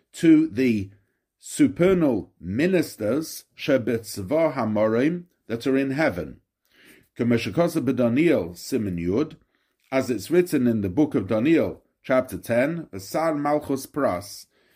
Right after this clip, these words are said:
about the minister of the kingdom of Pras. V'hakadosh Baruch Hu Nikra Melech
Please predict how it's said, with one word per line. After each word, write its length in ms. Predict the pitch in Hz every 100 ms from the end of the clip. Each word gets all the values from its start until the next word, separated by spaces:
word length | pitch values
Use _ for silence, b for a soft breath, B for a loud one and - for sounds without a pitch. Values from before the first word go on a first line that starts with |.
| _ -
about 400 | 107 143 156 104
the 280 | 117 107 101 _ _ _ _ _ -
minister 760 | 120 226 233 - - 117 123 - -
of 220 | 123 113
the 100 | 110
kingdom 480 | 107 180 180 151 143
of 160 | 127 -
Pras. 580 | 139 113 - - - _ _ _ _ _ _ _ b b b -
V'hakadosh 880 | 127 123 127 - 127 120 104 101 -
Baruch 320 | 147 220 226
Hu 140 | 175
Nikra 480 | 156 170 214 185 160
Melech 680 | 143 139 240 220 196 185 -